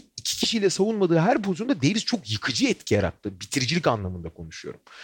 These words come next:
Ve üçüncü maçta o devre dışı kalınca, onun verimliliği devre dışı kalınca Lakers hücumu da bir şey üretmeyip sadece şuta kaldığı zaman ç-, çok tökezledi. Bundan daha endişe verici olan ama, yani Davis'in de... Ha, şey de önemli. Davis'in sadece hücum rolü yok.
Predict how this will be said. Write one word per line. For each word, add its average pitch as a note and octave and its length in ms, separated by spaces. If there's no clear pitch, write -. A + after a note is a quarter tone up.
Ve C#4+ 180
üçüncü G#3+ 400
maçta B3 300
o F#3 140
devre F#3+ 260
dışı - 200
kalınca, F3+ 320
onun F#3+ 320
verimliliği F#3 480
devre E3+ 220
dışı - 200
kalınca F#3 460
Lakers G3 340
hücumu D#3 320
da C3 120
bir C3 120
şey A3+ 160
üretmeyip G3+ 380
sadece A3 280
şuta - 240
kaldığı A#2+ 360
zaman C#4+ 280
ç-, - 180
çok - 240
tökezledi. F#2 580
Bundan C3 480
daha E3+ 200
endişe C#4 380
verici G#2 240
olan F#2+ 200
ama, F#2 180
yani G2 120
Davis'in C3 340
de... - 80
Ha, - 520
şey C4+ 240
de B3 40
önemli. B2+ 440
Davis'in G3+ 300
sadece G#3 340
hücum F#3 280
rolü G3 180
yok. G#3 300